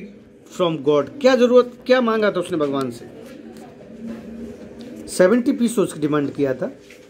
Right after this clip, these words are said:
एटी पीसोस, नाइंटी पीसोस, हंड्रेड पीसोस। तो as you have read this chapter, very good manner, so you could tell that hundred peso he demanded, हंड्रेड pesos मांगे थे।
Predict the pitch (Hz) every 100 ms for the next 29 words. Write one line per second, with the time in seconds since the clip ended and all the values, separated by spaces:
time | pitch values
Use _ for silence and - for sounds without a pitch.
0 | - - - - 190 196 240 226 202 214
1 | 226 226 - - 143 160 170 196 185 208
2 | 156 127 127 107 117 - 117 - - -
3 | - - - - - - - - - -
4 | 143 143 139 127 135 127 143 151 147 156
5 | 147 143 160 139 143 165 151 - - 226
6 | 233 135 123 135 196 - - - - -
7 | 143 135 139 139 123 165 175 180 202 233
8 | - 151 139 139 - 185 220 196 160 -
9 | - 180 180 - 143 120 123 107 104 95
10 | 82 - - - - - - - - -
11 | - - - - 175 175 - 135 139 113
12 | 107 101 92 -